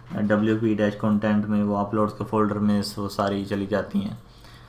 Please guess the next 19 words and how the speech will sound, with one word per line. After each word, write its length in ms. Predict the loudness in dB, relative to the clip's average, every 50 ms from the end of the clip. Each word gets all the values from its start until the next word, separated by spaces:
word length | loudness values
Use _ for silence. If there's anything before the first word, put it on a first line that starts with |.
| -20 -18 -6
तो 460 | 0 4 6 6 6 6 4 2 2 2
basically 460 | 2 2 2 0 0 2 2 4 4
एसईओ 460 | 4 4 2 2 0 2 2 2 0
की 120 | 0 0
नज़र 220 | 0 2 2 0 0
से 160 | -2 -4 -8
देखा 300 | -2 -2 0 2 2 2
जाए 220 | 4 4 4 4
तो 140 | 2 0 -4
वो 500 | -4 -2 0 2 2 2 2 2 2 0
जो 180 | 0 2 0 0
है 420 | 0 2 0 0 2 2 0 0
वो 300 | -2 -2 -4 -4 -2 -2
known 500 | -2 0 0 2 2 4 4 2 0 -2 -6 -12 -18 -20 -20 -16 -8
friendly 440 | -6 -4 -4 -2 -2 -2 -2 -2 -4
है, 160 | -4 -6 -10 -12 -16 -20 -20 -20 -20 -20 -20 -20 -20 -20 -20 -20 -10 -2 2
नॉन 140 | 2 4
एसईओ 260 | 4 2 2 0 -2 -2
friendly। 380 | -2 -4 -4 -4 -4 -8 -8